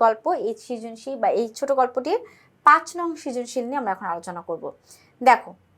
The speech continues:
ক আর খটা আলোচনা করি আগে। তপুর জন্য গড়াগড়ি দিয়ে কে কান্না করেছিল?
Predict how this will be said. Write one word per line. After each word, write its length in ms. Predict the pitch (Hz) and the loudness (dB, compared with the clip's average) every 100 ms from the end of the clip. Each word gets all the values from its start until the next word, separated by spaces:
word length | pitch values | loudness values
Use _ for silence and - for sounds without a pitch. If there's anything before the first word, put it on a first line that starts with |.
| _ _ _ _ _ _ _ _ _ - | _ _ _ _ _ _ _ _ _ 6
ক 40 | |
আর 260 | 302 320 320 311 | 10 12 10 6
খটা 240 | 302 269 277 | 4 6 6
আলোচনা 320 | 254 262 262 | 4 -2 -2
করি 180 | 269 262 220 | 4 6 4
আগে। 180 | 277 403 - | 2 -2 4
তপুর 300 | 311 302 339 | 6 8 6
জন্য 200 | 302 330 359 | 6 4 10
গড়াগড়ি 400 | 277 262 262 277 | 12 12 10 6
দিয়ে 200 | 247 294 320 | 4 0 -2
কে 120 | 302 294 | -2 2
কান্না 220 | 254 196 185 | 4 4 2
করেছিল? 440 | 175 165 - 185 | 0 0 -4 -6